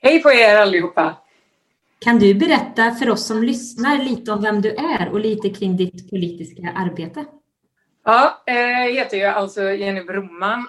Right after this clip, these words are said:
Speaker 1: och, eh, sedan två år tillbaka så är jag kommunalråd i Göteborg för Vänsterpartiet. Och, eh, de områdena som jag fokuserar mest på är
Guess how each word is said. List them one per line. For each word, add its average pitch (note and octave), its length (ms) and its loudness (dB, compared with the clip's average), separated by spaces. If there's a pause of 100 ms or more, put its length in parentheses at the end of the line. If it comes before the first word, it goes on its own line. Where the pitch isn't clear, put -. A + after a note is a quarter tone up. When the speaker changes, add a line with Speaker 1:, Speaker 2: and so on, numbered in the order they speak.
(100)
Speaker 1:
och, - 460 -8
eh, F#3 320 -4
sedan G3+ 320 -6
två C4 240 -6
år F#3 240 -2
tillbaka G#3 600 -6
så F3+ 340 -8
är E3 320 -8
jag D#3+ 600 -10
kommunalråd F#3 920 -6
i F#3 460 -4
Göteborg D#3+ 440 -6
för E3+ 320 -2
Vänsterpartiet. E3+ 720 -2 (480)
Och, G3 400 -2
eh, F#3 420 0
de G3 180 -2
områdena G3+ 880 -2
som G#3+ 240 -8
jag A3+ 380 0
fokuserar F3+ 440 -4
mest G3 400 -10
på B3 240 -4
är F3 340 -2